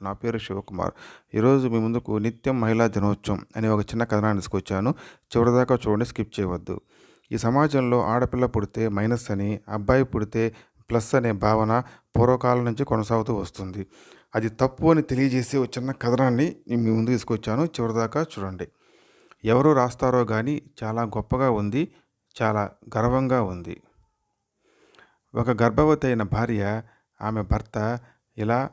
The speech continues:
మాట్లాడుకున్నారు. భార్య, "ఏమనుకుంటున్నావు? అబ్బాయి పుడతాడనా,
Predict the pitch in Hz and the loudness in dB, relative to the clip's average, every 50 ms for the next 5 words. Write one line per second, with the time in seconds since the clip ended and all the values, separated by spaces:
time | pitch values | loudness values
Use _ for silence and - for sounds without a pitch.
0 | _ _ 104 107 117 123 123 - 131 123 120 117 - 101 92 90 85 80 - - | _ _ -2 0 0 0 0 0 0 0 0 -2 -4 -6 -6 -8 -10 -10 -12 -14
1 | - _ - - - - - - _ _ _ _ _ _ _ _ _ _ _ _ | -16 _ -20 -16 -16 -16 -16 -18 _ _ _ _ _ _ _ _ _ _ _ _
2 | _ _ _ _ - 95 90 104 113 120 120 104 95 - - _ - _ _ - | _ _ _ _ -8 0 2 4 4 4 2 0 -2 -4 -8 _ -20 _ _ -20
3 | - - - - _ _ _ _ _ _ _ _ _ _ _ _ _ _ _ _ | -20 -20 -20 -20 _ _ _ _ _ _ _ _ _ _ _ _ _ _ _ _
4 | _ _ _ _ _ _ _ _ _ _ _ _ _ _ _ _ 110 117 139 143 | _ _ _ _ _ _ _ _ _ _ _ _ _ _ _ _ 2 2 4 4
5 | 147 143 143 143 143 135 - 143 131 135 139 156 160 131 104 95 95 90 - _ | 4 2 2 0 -2 -2 -2 -2 -2 0 0 2 0 0 -2 -6 -10 -14 -20 _
6 | _ _ _ _ _ _ - - - - _ _ _ _ _ _ _ - 101 98 | _ _ _ _ _ _ -20 -20 -20 -20 _ _ _ _ _ _ _ -6 -6 0
7 | 98 127 135 143 143 135 - 123 113 - 131 120 113 113 110 113 123 143 170 | 2 4 4 4 4 2 0 -2 0 0 -2 0 0 0 0 0 -2 -4 -4